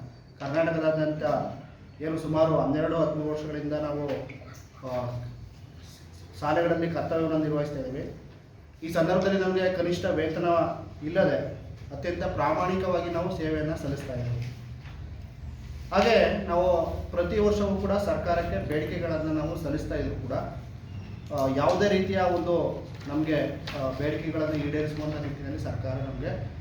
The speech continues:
ಬೆಂಬಲವನ್ನು ನೀಡಿಲ್ಲ. ಆ, ಏನು ನಾವು ಸುಮಾರು ಒಂದು ಮೂರು ವರ್ಷಗಳಿಂದ ನಾವು ರಾಜ್ಯ ಮಟ್ಟದಲ್ಲಿ ನಾವು ಹೋರಾಟಗಳನ್ನು ಮಾಡ್ಕೊಂಡು ಬಂದಿದ್ದೀವಿ. ನಮ್ಮ ರಾಜ್ಯ ಸಮಿತಿಯ ಒಂದು ಒಪ್ಪಂದದ ಮೇರೆಗೆ, ಆ, ನಾವು ತಾಲೂಕು ಸಮಿತಿಯ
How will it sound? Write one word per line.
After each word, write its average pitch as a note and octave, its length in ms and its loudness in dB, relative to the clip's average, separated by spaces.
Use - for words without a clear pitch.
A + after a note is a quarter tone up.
ಬೆಂಬಲವನ್ನು C#3+ 500 0
ನೀಡಿಲ್ಲ. B2+ 360 0
ಆ, C#3+ 60 4
ಏನು G3 220 8
ನಾವು G3 240 6
ಸುಮಾರು F#3 360 6
ಒಂದು E3 120 2
ಮೂರು F#3+ 240 4
ವರ್ಷಗಳಿಂದ F#3+ 460 2
ನಾವು F3+ 220 2
ರಾಜ್ಯ D3+ 240 2
ಮಟ್ಟದಲ್ಲಿ E3+ 420 0
ನಾವು D#3+ 400 4
ಹೋರಾಟಗಳನ್ನು F#3 560 6
ಮಾಡ್ಕೊಂಡು D#3+ 420 2
ಬಂದಿದ್ದೀವಿ. B2+ 480 0
ನಮ್ಮ D3+ 180 4
ರಾಜ್ಯ D#3+ 340 4
ಸಮಿತಿಯ F3 320 0
ಒಂದು E3 240 4
ಒಪ್ಪಂದದ D#3 440 0
ಮೇರೆಗೆ, D#3 520 -2
ಆ, C3 360 0
ನಾವು D3+ 340 4
ತಾಲೂಕು D#3+ 400 2
ಸಮಿತಿಯ D#3+ 360 0